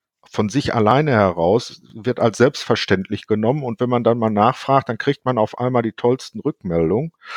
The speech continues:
Das ist ja auch, äh, die Sache, was bei YouTube dann passiert. Man, man zeigt etwas und fordert praktisch die Community auf, "Sag mir doch mal, was hältst du davon?" Und das funktioniert auch im Freundeskreis und im Familienkreis.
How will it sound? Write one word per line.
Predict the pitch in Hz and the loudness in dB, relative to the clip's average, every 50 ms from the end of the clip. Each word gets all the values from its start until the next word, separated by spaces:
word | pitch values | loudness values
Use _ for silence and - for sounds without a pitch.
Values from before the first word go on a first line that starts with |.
| - - - - - - - - - | -10 -10 -10 -12 -12 -12 -14 -6 -2
Das | - 113 - | -2 -2 -2
ist | - 131 - | -2 0 2
ja | 135 117 101 | 2 2 4
auch, | - 131 123 123 127 - - - - | 4 4 4 4 4 2 -4 -4 2
äh, | 123 120 120 117 117 | 4 4 6 4 4
die | - 113 | 0 2
Sache, | 107 120 117 - - 131 120 - _ | 2 2 2 2 0 -4 -4 -6 _
was | - 113 101 - | -2 -2 -2 -2
bei | - _ 110 113 | -4 _ -2 -2
YouTube | 107 98 113 127 - - 139 - | 0 0 -2 -4 -4 -4 -6 -2
dann | - 113 113 110 | 0 -2 -2 -2
passiert. | - - 110 - - - - - 120 131 127 - _ | -6 -10 -12 -12 -12 -10 0 2 2 2 2 0 _
Man, | - 107 107 104 | -2 -2 0 0
man | 104 104 101 | -2 -2 -2
zeigt | - - - 98 95 117 139 - - - | -4 -2 2 4 4 4 2 0 -6 -10
etwas | - 101 - - 101 113 123 - - - - - - - - - | -10 -10 -2 0 0 0 0 -4 -10 -16 -14 -14 -14 -16 -10 -8
und | 117 104 | -8 -8
fordert | - - - - 110 110 120 139 143 139 - | -8 -10 -6 -2 2 2 4 4 4 2 0
praktisch | - - 139 - - - 139 - - | -4 -4 -4 -4 -4 -6 -8 -8 -6
die | - 117 | -6 -8
Community | - - 107 104 104 104 113 131 143 131 - - 135 123 | -8 -6 -6 -6 -4 -4 -2 -2 -4 -4 -6 -8 -8 -4
auf, | - 123 117 - - - - - - - - - | -2 -2 -2 -4 -6 -14 -16 -16 -16 -18 -10 -6
"Sag | 92 110 - - | -4 -4 -4 0
mir | - 170 | 0 2
doch | 156 139 127 | 2 2 0
mal, | - 110 104 104 | 2 2 2 2
was | 107 - - | 2 4 4
hältst | 123 127 135 - - - | 4 4 4 2 -2 -8
du | 104 82 | -6 -4
davon?" | 80 80 - - - 78 71 65 - _ _ _ - - - - | -2 -4 -4 -4 -6 -8 -8 -8 -14 _ _ _ -20 -20 -14 -10
Und | - 104 | -2 0
das | 113 123 - | 0 0 0
funktioniert | - - 170 170 - - - 160 147 139 131 131 127 - - - | -2 -4 -4 -4 -6 -6 -4 -4 -2 0 2 0 0 0 -2 -2
auch | 104 110 127 156 170 156 - - - _ _ _ - | 2 4 4 4 2 0 -4 -12 -20 _ _ _ -14
im | 113 101 | -12 -10
Freundeskreis | - - 113 120 139 147 139 - - - 127 123 123 120 - | -2 0 0 2 2 0 -4 -6 -6 -2 0 2 2 0 0
und | 117 117 | -6 -10
im | 113 107 | -10 -4
Familienkreis. | - 117 113 117 120 123 117 110 92 80 71 - - 71 67 67 65 - - - | -4 -4 -2 -2 -2 0 0 0 -2 -2 -6 -8 -8 -8 -8 -8 -8 -12 -18 -20